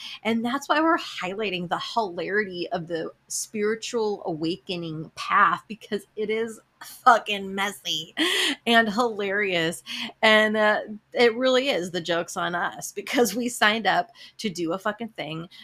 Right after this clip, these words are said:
to fulfill a fucking mission, and, uh, this whole behavior of, like, needing this, that, or the other to change in order for us to feel a certain way or experience a certain thing,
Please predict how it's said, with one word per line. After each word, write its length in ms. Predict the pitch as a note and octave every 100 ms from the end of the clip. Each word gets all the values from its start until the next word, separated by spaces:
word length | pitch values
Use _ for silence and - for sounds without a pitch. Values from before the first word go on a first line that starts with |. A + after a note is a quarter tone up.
| -
to 140 | G#3
fulfill 420 | - F#3+ - D#3+
a 60 | F3
fucking 360 | - G#3 A3+ A3
mission, 480 | F3 - - E3+ F#3 - - -
and, 460 | G3 F3 F3 F3 - _ _ _ -
uh, 220 | A3+ F#3+
this 260 | F3+ G3+ -
whole 200 | - G#3
behavior 600 | F#3+ G3 F#3 G3 G3 E3+
of, 180 | D#3 D#3
like, 220 | D#3+ -
needing 680 | F3+ E3+ F3 F#3 F3+ F3 - - F3+
this, 200 | F3+ -
that, 180 | F#3+ F3
or 80 | E3+
the 120 | E3
other 160 | E3
to 120 | D#3+ D#3+
change 500 | - - F3 E3+ E3+
in 100 | -
order 280 | E3+ D#3+ E3+
for 280 | - E3 E3+
us 260 | E3+ -
to 320 | - F#3 E3 D#3+ - -
feel 360 | - G#3+ G#3 E4+
a 40 |
certain 320 | - F3+ D#3+
way 200 | E3+ D#3+
or 80 | D3+
experience 600 | D3 - F3+ E3+ E3+ D#3+
a 40 | D#3
certain 300 | - E3 D#3+
thing, 340 | - E3+ D#3+